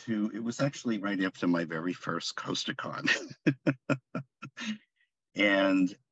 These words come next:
everybody there, I mean, I went by myself. I felt a little bit like a fish out of water 'cause I had, didn't know anybody.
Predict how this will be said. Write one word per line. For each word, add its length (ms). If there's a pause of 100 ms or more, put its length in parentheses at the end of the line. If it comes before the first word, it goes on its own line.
everybody 640
there, 420 (120)
I 100
mean, 140
I 100
went 260
by 100
myself. 640 (460)
I 80
felt 420
a 140
little 180
bit 240
like 200
a 40
fish 300
out 160
of 80
water 420
'cause 200
I 100
had, 260 (640)
didn't 200
know 180
anybody. 560